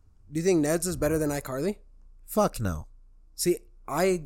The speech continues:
Speaker 1: I disagree. I think Ned's is better.
Speaker 2: Nah.
Speaker 1: I actually liked Ned's. I thought it was, like, kind of, like, funny.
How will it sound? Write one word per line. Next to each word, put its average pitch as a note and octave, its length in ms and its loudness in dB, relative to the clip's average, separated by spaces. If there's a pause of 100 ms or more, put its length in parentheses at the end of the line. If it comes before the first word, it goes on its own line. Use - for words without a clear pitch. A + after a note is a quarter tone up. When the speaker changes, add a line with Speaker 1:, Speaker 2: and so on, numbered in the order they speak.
(140)
Speaker 1:
I D#3 140 0
disagree. C3+ 380 -2
I A#2 100 -6
think D#3+ 200 0
Ned's B2+ 200 -4
is A#2 100 -10
better. G#2+ 320 -12 (380)
Speaker 2:
Nah. F2 340 0 (920)
Speaker 1:
I C#3+ 100 0
actually F3 320 2
liked C3 260 -2
Ned's. A2 360 -8
I B2+ 100 -12
thought C#3+ 140 -2
it C#3+ 60 0
was, C3 140 -2
like, B2 240 -8
kind B2+ 220 -4
of, A2 100 -8
like, A2+ 200 -12
funny. A2 360 -10